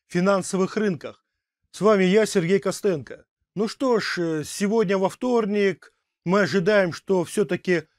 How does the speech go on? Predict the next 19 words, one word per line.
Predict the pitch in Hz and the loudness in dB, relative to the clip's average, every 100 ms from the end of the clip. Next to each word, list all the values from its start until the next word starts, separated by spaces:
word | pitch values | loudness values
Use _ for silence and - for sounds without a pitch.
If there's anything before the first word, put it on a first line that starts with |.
| _ _ | _ _
э, | 165 165 160 151 - | -4 -2 -2 -4 -4
инвесторы | 196 190 208 - 180 | 0 2 0 0 -2
должны | 151 202 214 170 214 | 0 0 0 0 -2
будут | 151 165 156 | -2 -6 -2
несколько | 196 202 - 160 - | -2 0 -2 -6 -4
оживиться | 165 175 127 190 214 240 - 196 196 180 | -4 -4 -2 0 0 -2 -4 -2 -2 -2
после | - 196 190 180 165 - _ _ _ _ | 0 0 2 -2 -4 -8 _ _ _ _
вчерашней | - 202 208 196 - 175 165 | 0 2 4 2 0 -4 -2
довольно-таки | 175 196 175 143 165 175 156 _ _ _ | 0 0 0 -4 -4 -4 -4 _ _ _
вялой, | 156 139 170 214 196 185 165 151 _ _ _ | -6 0 4 6 4 2 0 -4 _ _ _
э, | - 160 160 156 147 | -6 -2 0 0 -2
картины, | - 180 170 220 247 214 202 | 0 -2 -2 -2 0 0 -2
которая | 180 165 202 185 170 | -2 0 0 2 0
наблюдалась | 175 151 175 180 208 196 180 - 151 | -2 -2 0 2 2 2 -2 -4 -4
на | 180 180 165 | -2 -2 0
рынках | 220 175 170 - | -2 -2 -6 -6
из-за | 202 202 131 175 | -4 -4 -2 -2
выходного | 165 175 185 147 185 185 165 | -2 -2 -4 -2 -2 0 -2
дня | 123 165 185 180 | -4 -4 -4 -4